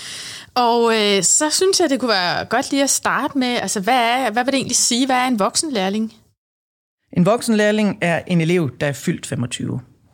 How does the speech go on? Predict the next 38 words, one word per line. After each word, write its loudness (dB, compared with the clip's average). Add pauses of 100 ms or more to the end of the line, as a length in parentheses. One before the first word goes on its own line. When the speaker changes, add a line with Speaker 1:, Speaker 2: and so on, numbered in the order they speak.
(380)
Speaker 2:
Så -10
det -4
er 4
i 2
hvert 2
fald -2
første -4
kriterie -4
for -2
at 0
være 0
voksenlærling. -4 (360)
Og -2
derudover, 4
så 0
kan -2
man 4
jo 2
ansætte 0
lærlingen, 2 (260)
når 0 (280)
vedkommende 0
er 2
over 2
femogtyve, 0 (180)
og -4
give 0
dem 0 (140)
løn 0 (140)
som 0
voksenlærling. 0
Og -2
det 2
vil 0
sige, -2
så -2
får -2
de -2